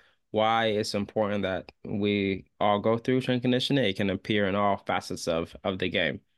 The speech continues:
young, old, middle age, weekend warrior. It applies to everybody. So I agree with this, that, you know, we do need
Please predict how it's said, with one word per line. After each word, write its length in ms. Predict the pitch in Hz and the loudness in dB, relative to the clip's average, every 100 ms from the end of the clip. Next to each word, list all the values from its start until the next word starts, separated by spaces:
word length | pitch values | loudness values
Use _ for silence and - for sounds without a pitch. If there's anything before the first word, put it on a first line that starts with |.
| _ - | _ -4
young, 540 | 95 95 95 90 104 - _ 92 | -2 0 0 -4 -8 -16 _ 0
old, 480 | 95 95 90 90 - _ _ _ - | 2 4 2 -2 -12 _ _ _ -2
middle 340 | 98 90 90 | 0 2 2
age, 360 | 98 92 - - - | 2 0 -4 -8 -4
weekend 460 | 101 - 98 95 | -4 -2 -2 0
warrior. 360 | 101 90 95 - | 0 2 0 -2
It 80 | - | -2
applies 340 | 113 - 131 120 | -2 2 0 2
to 80 | 104 | 0
everybody. 460 | 101 82 78 67 | 0 -2 -4 -4
So 380 | - - 92 95 - - - - | -6 -2 -2 -2 -10 -20 -20 -4
I 720 | 101 98 98 113 107 104 95 - - | 0 2 2 4 4 2 0 -6 -2
agree 340 | 117 107 107 | 0 2 2
with 220 | 104 95 | 2 0
this, 480 | - 98 - - - - | 0 0 0 -6 -4 0
that, 300 | 95 78 - 110 | 0 0 -4 -6
you 80 | 107 | -2
know, 140 | 101 | 0
we 160 | 95 101 | 0 -2
do 240 | 87 110 | 0 0
need 400 | 104 101 98 80 | 2 0 -2 -6